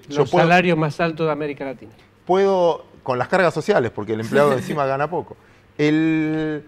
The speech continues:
Speaker 1: y te empieza a sumar, ¿tiene una linda infraestructura donde llego rápido al puerto?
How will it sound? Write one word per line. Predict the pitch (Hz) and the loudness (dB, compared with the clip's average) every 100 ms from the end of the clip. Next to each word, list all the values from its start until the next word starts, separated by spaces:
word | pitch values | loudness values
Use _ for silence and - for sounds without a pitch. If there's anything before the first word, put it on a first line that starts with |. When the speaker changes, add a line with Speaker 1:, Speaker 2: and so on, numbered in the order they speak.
| _ _ | _ _
Speaker 1:
y | 151 | -6
te | 175 | -4
empieza | 185 196 | -4 -4
a | |
sumar, | 175 143 | -2 -2
¿tiene | 123 208 | -2 -4
una | 190 | -2
linda | 175 202 | -2 -4
infraestructura | 180 160 143 151 143 214 233 - - _ _ - | -6 -6 -8 -10 -10 -8 -8 -10 -12 _ _ -4
donde | 131 131 | -2 -2
llego | 127 160 147 | -4 0 0
rápido | 143 156 135 120 | 2 0 -2 -4
al | |
puerto? | 123 202 202 131 | -4 -6 -6 -8